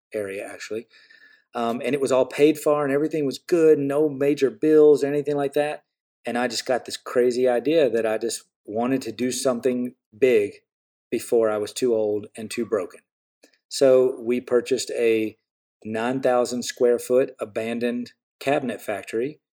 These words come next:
and a fifty-eight hundred square foot warehouse destructed <laughs> building next door, and decided to make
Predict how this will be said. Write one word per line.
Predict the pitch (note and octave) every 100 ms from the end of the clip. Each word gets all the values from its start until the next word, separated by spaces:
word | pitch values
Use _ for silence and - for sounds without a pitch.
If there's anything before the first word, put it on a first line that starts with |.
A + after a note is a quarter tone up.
| _ _ _ -
and | A2+ A2+
a | G#2
fifty-eight | - D3+ D3+ B2+ A#2+ A#2
hundred | A#2+ A2+ A2
square | - A#2
foot | A2 A#2+ A#2 - _ _ _ _ _ _ _
warehouse | A2 B2 C3 A#2+ A#2 G#2+ - _ _ _ _ _ _ _ -
destructed | B2+ - - C3 A#2 - A2
<laughs> |
building | C3+ C3+ - E3 E3 C#3+
next | C3+ - -
door, | C3+ - B2+ C3+ - _ _ _ _ _ - _
and | B2
decided | A#2+ A2+ B2+ A#2+ A#2
to | A#2
make | A#2 A2+ A2 -